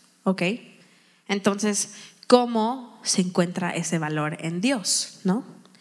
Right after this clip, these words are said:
Y creo que es eso, es buscándolo, es buscándolo, lo que Él dice acerca de nosotras.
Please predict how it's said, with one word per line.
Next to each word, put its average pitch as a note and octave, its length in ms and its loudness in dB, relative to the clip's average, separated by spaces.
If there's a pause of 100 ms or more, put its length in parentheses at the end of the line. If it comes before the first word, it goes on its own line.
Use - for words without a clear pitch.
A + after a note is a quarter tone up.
(280)
Y G3+ 120 4
creo G3 200 0
que G#3 80 0
es G3+ 80 2
eso, G3 380 2
es G3 200 2
buscándolo, A3+ 1040 2
es G3 180 0
buscándolo, G#3+ 800 0 (300)
lo G#3 200 4
que A3 140 0
Él B3+ 160 -2
dice B3 260 0
acerca G#3+ 440 0
de F#3+ 100 0
nosotras. F#3+ 920 -2